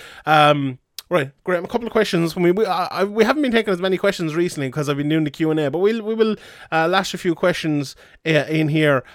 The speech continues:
Okay, the first one from Still Champ Champ asks about, uh, Paul Felder and what we think of, of his career after he retired last night. Um, looking forward to his next one would be, I suppose, my, <laughs> my, my first reaction to it. But, um,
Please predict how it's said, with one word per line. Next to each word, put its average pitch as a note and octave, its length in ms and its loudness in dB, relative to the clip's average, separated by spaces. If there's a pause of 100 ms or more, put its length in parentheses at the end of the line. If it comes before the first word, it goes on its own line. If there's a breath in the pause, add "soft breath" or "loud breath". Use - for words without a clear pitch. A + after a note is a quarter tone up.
(140 loud breath)
Okay, C#3+ 140 -2
the C3+ 60 0
first A3 240 2
one F3+ 160 2
from D#3+ 580 0
Still F#3+ 240 -2
Champ F#3 260 2
Champ D#3+ 340 0 (460 soft breath)
asks - 400 0
about, D#3 800 2
uh, D3 160 2
Paul E3 220 4
Felder D#3+ 400 2
and C3+ 100 0
what D3+ 100 -2
we D#3 80 -2
think D#3 200 -4
of, C3+ 200 -8
of C#3+ 160 -6
his D#3 160 -2
career D3+ 240 0
after D3 240 0
he D3 80 2
retired D3+ 380 2
last C#3+ 180 2
night. D3 300 -2 (440 loud breath)
Um, C3+ 600 0 (720)
looking F3+ 220 -2
forward F3+ 200 4
to F#3 60 -6
his E3+ 100 -4
next F3+ 200 -2
one G3+ 140 0
would F#3+ 120 -4
be, F3 160 0
I E3 80 -2
suppose, E3+ 200 -2
my, D#3+ 160 0
<laughs> - 840 0
my, F4 240 0
my D#4 200 -2
first D4+ 300 -2
reaction C4+ 460 -6
to C4 140 0
it. B3 120 -2
But, A3+ 260 -2 (460 loud breath)
um, G#3 400 0